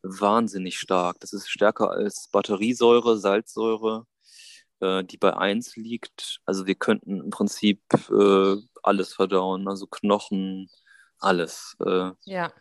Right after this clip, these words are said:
Speaker 1: Ich weiß
Speaker 2: Ja.
Speaker 1: nicht, ich glaube sogar Metall. Ähm, es gibt tatsächlich jemanden, der, äh, musst du mal googeln,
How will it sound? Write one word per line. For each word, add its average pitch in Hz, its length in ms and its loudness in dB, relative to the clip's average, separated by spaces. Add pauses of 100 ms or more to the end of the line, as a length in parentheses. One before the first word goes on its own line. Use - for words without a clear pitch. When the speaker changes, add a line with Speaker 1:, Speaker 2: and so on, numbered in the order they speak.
(420)
Speaker 1:
Ich - 60 -18
weiß 113 140 4
Speaker 2:
Ja. 170 80 0
Speaker 1:
nicht, 131 120 -4
ich - 220 -2
glaube 131 220 4
sogar 123 180 2
Metall. 113 680 0
Ähm, 113 400 -6
es - 240 -20
gibt - 220 -4
tatsächlich - 580 -8
jemanden, 107 500 0
der, 101 580 0 (800)
äh, 98 160 4
musst 104 240 0
du 127 40 2
mal 107 200 6
googeln, 147 580 0